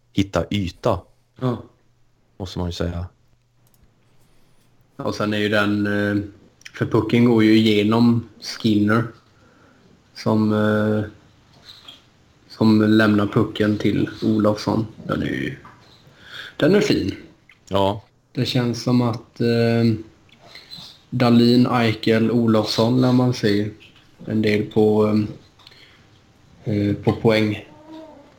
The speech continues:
Speaker 2: poängraderna under
Speaker 1: Ja.
Speaker 2: året.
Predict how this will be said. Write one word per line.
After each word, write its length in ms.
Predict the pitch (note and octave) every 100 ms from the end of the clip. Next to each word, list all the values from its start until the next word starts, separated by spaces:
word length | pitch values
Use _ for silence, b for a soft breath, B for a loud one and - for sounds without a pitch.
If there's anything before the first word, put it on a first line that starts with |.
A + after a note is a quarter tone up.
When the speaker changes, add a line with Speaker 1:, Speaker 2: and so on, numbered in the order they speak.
| _ _
Speaker 2:
poängraderna 720 | A2+ G#2+ G#2+ G#2 G2 G2+ G#2 G#2 - _ _ _ _ _ _ _ _ -
under 220 | A#2 A2+
Speaker 1:
Ja. 60 | F#2 G#2
Speaker 2:
året. 420 | G#2+ - -